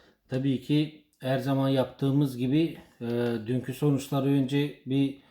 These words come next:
değerlendireceğiz. Dün yaptığımız sekiz Mayıs videosunu, sonra bugünkü maçlara geçeceğiz hızlı bir şekilde. Ama tabii ki buna geçmeden önce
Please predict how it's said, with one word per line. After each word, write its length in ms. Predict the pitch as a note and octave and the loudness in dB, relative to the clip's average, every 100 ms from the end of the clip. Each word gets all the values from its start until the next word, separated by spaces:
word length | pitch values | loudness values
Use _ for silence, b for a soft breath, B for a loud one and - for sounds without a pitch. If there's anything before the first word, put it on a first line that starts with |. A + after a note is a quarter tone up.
| B _ | B _
değerlendireceğiz. 1040 | C3 C3+ C3 C3+ C3 C3 B2+ D#3+ D#3+ D#3+ - | 2 4 4 2 0 -4 -2 0 0 -2 -2
Dün 120 | C#3+ | 2
yaptığımız 580 | D3 C#3+ - C#3+ D3 C#3+ | 2 0 -2 -2 -2 -2
sekiz 300 | D3 C#3 C#3 | -6 -4 -2
Mayıs 300 | D3+ D3 C3+ - | 0 0 -2 -4
videosunu, 440 | D#3 - E3 E3+ B B B B | -4 -4 -4 -6 B B B B
sonra 360 | - C3+ C#3 C3+ | -6 0 2 2
bugünkü 340 | C3+ C3+ - | 0 0 2
maçlara 420 | C#3 C#3 - C3+ C#3 | 2 2 0 -2 0
geçeceğiz 680 | C3+ - A#2+ C#3 D#3+ D#3+ | -2 -4 -2 2 2 0
hızlı 280 | D3+ D3+ D#3 | -4 -2 -2
bir 40 | |
şekilde. 600 | D3+ E3 D#3+ D#3 E3 E3+ - b b b b b b | -2 -4 -2 0 0 0 -4 b b b b b b
Ama 380 | - D3+ E3 - | 0 4 4 4
tabii 360 | D3+ D3 D3 - | 2 2 2 2
ki 220 | D#3 C#3 | -2 2
buna 460 | D3 D3 C#3 C#3+ | 2 4 4 2
geçmeden 640 | B2+ C3+ C#3 D3 C#3 C#3+ C#3 | 0 0 0 0 0 2 4
önce 540 | C#3 A#2 C#3+ F3 - | 4 2 0 -2 -4